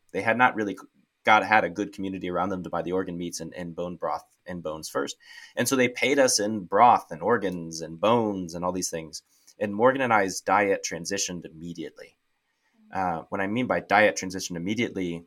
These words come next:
is, like, we didn't have a lot of money. We were also experimenting with a lot of foods. Um,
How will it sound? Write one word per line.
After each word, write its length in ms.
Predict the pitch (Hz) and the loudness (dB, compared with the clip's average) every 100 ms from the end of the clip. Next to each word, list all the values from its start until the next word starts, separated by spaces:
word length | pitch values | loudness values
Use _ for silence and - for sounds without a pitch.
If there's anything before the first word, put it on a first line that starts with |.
| _ | _
is, 260 | - 98 92 | -8 -6 -4
like, 300 | 92 82 - _ _ - _ _ _ | -2 -4 -8 _ _ -20 _ _ _
we 120 | 104 | -8
didn't 200 | 101 92 | -4 -2
have 120 | 92 90 | -2 0
a 60 | |
lot 180 | 87 82 | 0 0
of 60 | 92 | 8
money. 560 | 139 143 135 127 - _ | 8 8 6 0 -6 _
We 140 | 98 95 | -6 -2
were 140 | 90 | 2
also 260 | 95 - 92 | 2 2 -2
experimenting 580 | 87 - 95 92 90 90 | -2 -4 -2 -2 -4 -6
with 140 | 90 | -2
a 60 | 82 | -2
lot 160 | 82 | -2
of 60 | - | -2
foods. 720 | 151 156 151 135 110 - - - | 4 6 6 4 2 -4 -6 -6
Um, 540 | 104 95 90 82 80 | -4 -2 -2 -6 -14